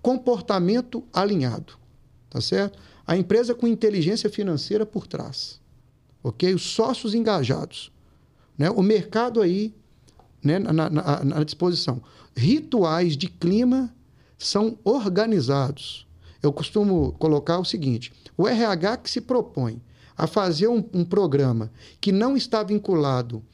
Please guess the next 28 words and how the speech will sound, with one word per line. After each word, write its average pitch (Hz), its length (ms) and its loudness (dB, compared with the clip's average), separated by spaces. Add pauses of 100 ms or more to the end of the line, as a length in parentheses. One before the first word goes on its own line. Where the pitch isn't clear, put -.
(240)
à 160 120 0
natureza 185 1200 2 (340)
da, 147 260 2
da, 139 140 -4
da 139 200 0
Rádio 147 300 0
Peão, 151 460 0
não 185 160 0
faça. 127 480 -4 (920)
Mas - 100 -4
por 311 160 2
quê, 226 200 2
Cris? 190 440 -2 (360)
Porque 226 460 0 (540)
o 180 100 2
que 262 160 0
dá 214 200 2
certo 202 640 0
é 175 100 4
o 202 60 2
que - 180 0
a 220 60 2
empresa 214 440 2
já 208 160 0
gosta 185 420 -2
de, 151 240 -2
de 131 140 -8
fazer. 135 480 -8